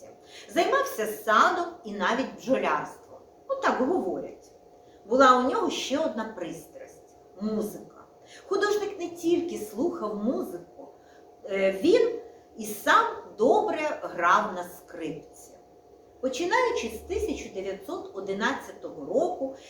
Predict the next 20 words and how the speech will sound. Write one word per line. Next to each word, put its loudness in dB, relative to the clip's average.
Їжакевич -4
активно 0
реставрував 2
та -2
розписував -4
церкви -2
по -4
всій -6
Україні. -12
Паралельно 6
з -4
монументальним 2
живописом -4
художник -2
продовжував 4
творити -2
в -8
стилі 0
книжкової -2
графіки, -6